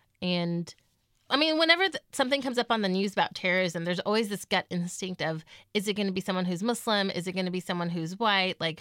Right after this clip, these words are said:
who is it gonna be? And in my head, I always know that if they're not immediately stating the person's race or religion, that it must be a white guy. That's just my gut instinct.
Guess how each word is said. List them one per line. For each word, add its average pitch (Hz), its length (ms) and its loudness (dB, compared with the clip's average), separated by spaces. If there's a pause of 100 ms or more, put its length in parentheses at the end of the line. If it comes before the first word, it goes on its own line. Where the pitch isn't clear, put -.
who 254 420 0
is 190 120 0
it 190 80 0
gonna 175 220 -2
be? 170 360 -6 (560)
And 180 460 2 (640)
in 240 180 2
my 214 160 8
head, 175 540 4
I 185 120 4
always 226 260 2
know 196 200 4
that 180 200 0
if 175 100 -4
they're 196 140 0
not 190 280 2
immediately 190 520 0
stating 175 560 -4
the 156 400 -2 (100)
person's 175 360 -4
race 170 360 -4
or 170 80 -6
religion, 165 500 -2
that 196 200 2
it - 80 -4
must 180 240 -2
be 165 100 -6
a 151 60 -6
white - 180 -6
guy. - 280 -12 (440)
That's 202 300 -6 (120)
just 208 180 -6
my 185 100 -2
gut 165 240 -6
instinct. - 480 -12